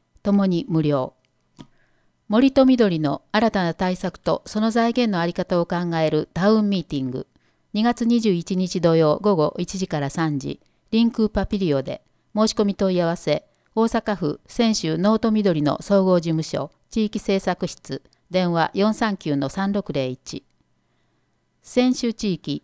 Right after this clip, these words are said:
インバウンド観光セミナー。観光施設、店舗、事業者を対象に、外国人観光客のもてなし方を学ぶセミナーを開催します。二月二十三日月曜、高石市役所別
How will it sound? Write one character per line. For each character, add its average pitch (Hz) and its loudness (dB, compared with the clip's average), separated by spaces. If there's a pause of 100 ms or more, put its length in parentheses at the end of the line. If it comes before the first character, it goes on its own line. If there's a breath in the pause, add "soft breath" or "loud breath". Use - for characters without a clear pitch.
(160)
イ 240 2
ン 233 2
バ 226 2
ウ 214 0
ン 160 0
ド 143 0
観 214 0
光 196 2
セ 185 0
ミ 156 0
ナ 131 -8
ー。 - -20
観 254 4
光 240 4
施 - -10
設、 - -4 (200)
店 - 0
舗、 - 0
事 175 0
業 247 4
者 170 2
を 160 0
対 170 0
象 151 -2
に、 143 0 (320)
外 220 2
国 233 2
人 220 0
観 226 -2
光 220 2
客 175 -4
の 147 0
も 175 -2
て 220 0
な 220 0
し - -12
方 202 0
を 185 4
学 170 -2
ぶ - -20
セ 214 -4
ミ 196 0
ナ 151 2
ー - 0
を 135 -2
開 147 -6
催 143 -6
し - -10
ま 143 -6
す。 - -14 (640)
二 214 0
月 240 0
二 233 2
十 202 2
三 185 0
日 156 -2
月 151 -6
曜、 143 -2 (440)
高 214 -2
石 190 -6
市 - -4
役 190 -4
所 160 -2
別 151 -4